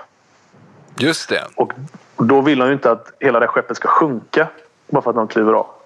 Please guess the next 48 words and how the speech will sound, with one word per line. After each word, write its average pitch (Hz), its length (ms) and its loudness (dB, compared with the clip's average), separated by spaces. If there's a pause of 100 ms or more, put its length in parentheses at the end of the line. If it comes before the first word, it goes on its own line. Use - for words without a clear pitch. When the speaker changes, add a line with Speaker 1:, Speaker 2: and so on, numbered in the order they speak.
(1080)
Speaker 2:
Så - 160 -4
de 127 160 0
behöver 120 580 2
ju 156 140 4
någon 113 640 2 (420)
som 107 440 -2 (560)
tar 113 320 2
över, 113 460 2
så 160 120 -4
att 143 80 -2
säga. - 240 -2 (1040)
Och 135 100 0
Speaker 1:
Ja, 151 40 2
Speaker 2:
det - 20 4
är - 40 2
Speaker 1:
det 151 60 2
är - 40 0
väl 139 100 2
Speaker 2:
det 151 80 6
Speaker 1:
till 208 100 2
och 190 60 2
med 165 140 0
så 160 80 2
att 131 100 2
Speaker 2:
budskapet 131 300 -2 (120)
Speaker 1:
de - 0 -
ska 165 80 0
anställa 131 800 -2
en 190 120 -2
klubbchef 127 840 -2
och 117 140 -2
en 107 60 -4
föreningsutvecklare. 113 880 0
Speaker 2:
Precis. 104 240 -4 (320)
Och 131 140 0
båda 143 280 4
de 165 100 4
här 151 120 4
har 127 80 2
jobbat 120 320 0
ideellt 127 560 0
under 127 140 2
de 120 60 -2
här 113 120 2
sex - 320 -4
åren 107 240 2
med 110 100 0
detta. - 320 -2